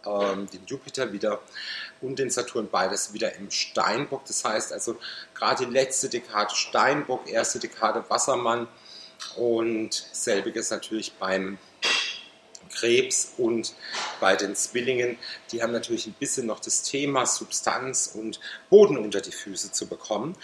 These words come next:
Es wird sich aber wunderbar auflockern. Wir kommen auf eine mega energetische Welle jetzt zu und, und die uns alle anlockt. Wir haben einen wunderbaren Neumond gehabt, jetzt nochmal im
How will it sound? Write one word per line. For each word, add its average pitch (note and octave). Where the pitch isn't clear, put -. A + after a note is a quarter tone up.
Es -
wird E3+
sich C#3
aber A#2+
wunderbar D#3+
auflockern. A#2
Wir A2+
kommen B2
auf -
eine A2+
mega A#2+
energetische G#2
Welle B2+
jetzt -
zu A#2
und, A2+
und F#2+
die C#3+
uns B2+
alle A2
anlockt. -
Wir -
haben B2
einen A2
wunderbaren A2+
Neumond A#2+
gehabt, G#2+
jetzt A#2
nochmal A2
im G#2+